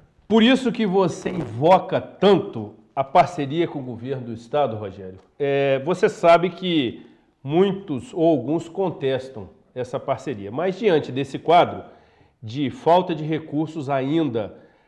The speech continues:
é, neste primeiro ano do seu mandato, com receita, é, em decadência, com uma dívida ativa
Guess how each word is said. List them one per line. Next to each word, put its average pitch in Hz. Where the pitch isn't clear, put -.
é, 123
neste 143
primeiro 160
ano 160
do 147
seu -
mandato, 104
com 160
receita, 175
é, 147
em 151
decadência, 117
com 156
uma 175
dívida 160
ativa 165